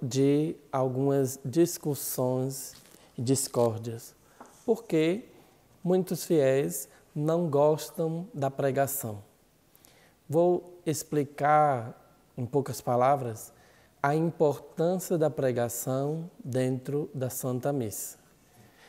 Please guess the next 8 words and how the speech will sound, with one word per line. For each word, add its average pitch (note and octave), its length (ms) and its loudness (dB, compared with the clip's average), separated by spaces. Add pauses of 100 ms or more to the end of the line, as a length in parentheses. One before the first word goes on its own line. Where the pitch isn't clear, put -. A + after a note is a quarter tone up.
(180)
Em - 20 -20
primeiro E3 380 4
lugar, E3+ 640 2
devemos C#3+ 380 2
lembrar D3+ 460 0
que D#3 100 -8
a E3 80 0
pregação C#3 760 2